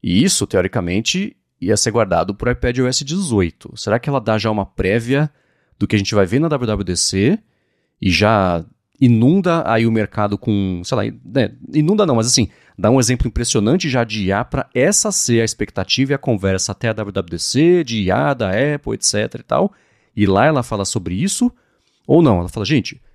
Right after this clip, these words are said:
aqui o chip M quatro, et cetera, vai ser a primeira vez que a gente vai ver, né?" Inclusive,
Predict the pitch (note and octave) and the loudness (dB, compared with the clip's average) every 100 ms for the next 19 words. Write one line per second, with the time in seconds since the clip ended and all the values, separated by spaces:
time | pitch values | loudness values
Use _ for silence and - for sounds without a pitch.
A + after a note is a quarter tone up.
0 | - - - E3 G3+ F3+ - F3 C3 A2+ | -10 -10 -2 2 4 4 0 0 0 0
1 | A2+ C3 E3+ E3+ - E3 D#3 B2 - - | 2 4 4 2 -2 0 2 2 0 0
2 | G#2+ D3 D#3 A2 G#2 - G#2+ G2+ G2 - | 2 2 -2 -4 -2 -2 -2 -2 -4 -6
3 | G#2 G2+ F2+ G2 D#3 D3+ F#2+ - F#2+ G#2 | -4 -2 -2 0 2 2 -2 -6 -8 -4
4 | E2+ | -6